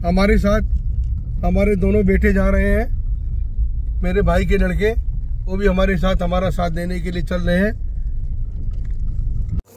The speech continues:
हमारे गांव से माता विंध्याचल मंदिर लगभग नाइंटी थ्री किलोमीटर की दूरी पर स्थित है।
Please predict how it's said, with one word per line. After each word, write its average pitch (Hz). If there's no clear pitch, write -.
हमारे 196
गांव 196
से 208
माता 190
विंध्याचल 180
मंदिर 175
लगभग 175
नाइंटी 175
थ्री 185
किलोमीटर 180
की 175
दूरी 170
पर 165
स्थित 165
है। 180